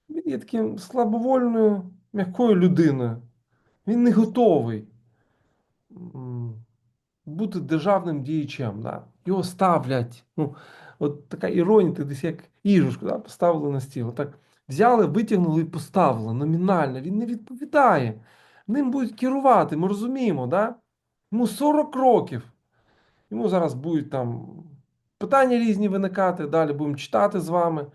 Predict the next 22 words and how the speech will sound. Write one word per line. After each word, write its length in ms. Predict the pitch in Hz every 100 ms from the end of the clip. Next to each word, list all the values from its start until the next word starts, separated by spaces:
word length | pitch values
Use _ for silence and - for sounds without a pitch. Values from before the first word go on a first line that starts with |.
| _ _ -
Але 200 | - 175
вже 240 | 165 262
такий, 280 | 269 214 220
як 120 | 190
кажуть, 300 | 190 185 180 - _
фон 380 | - 233 247 185
є 220 | 180 175
в 100 | 123
нас. 440 | 147 156 131 - _ _ _ _
Да, 200 | 151 156 -
Авнера, 580 | 208 196 165 143 143
зрозуміла, 760 | 143 160 156 180 190 196 196 202 _
да, 320 | 160 156 202 196
людина, 480 | 151 143 190 160
яка 520 | 139 131 131 165 139 120 - _ _ _ _ -
інтригант 680 | 214 180 190 165 147 139
такий, 240 | 170 170 208
який 240 | 180 185
закулісно 540 | 147 160 185 180 180 127
щось 200 | 160 -
там 220 | 165 196
робить, 440 | 269 226 240 -